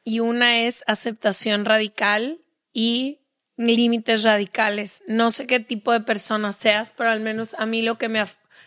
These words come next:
funcionado muchísimo es evitar ese fantaseo.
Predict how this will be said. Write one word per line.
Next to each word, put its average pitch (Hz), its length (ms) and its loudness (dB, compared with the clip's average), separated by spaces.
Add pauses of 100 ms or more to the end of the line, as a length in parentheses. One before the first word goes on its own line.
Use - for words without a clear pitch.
(100)
funcionado 220 640 0
muchísimo 226 720 -4
es 220 220 -2 (320)
evitar 233 760 0 (340)
ese 226 280 -2
fantaseo. 208 800 -4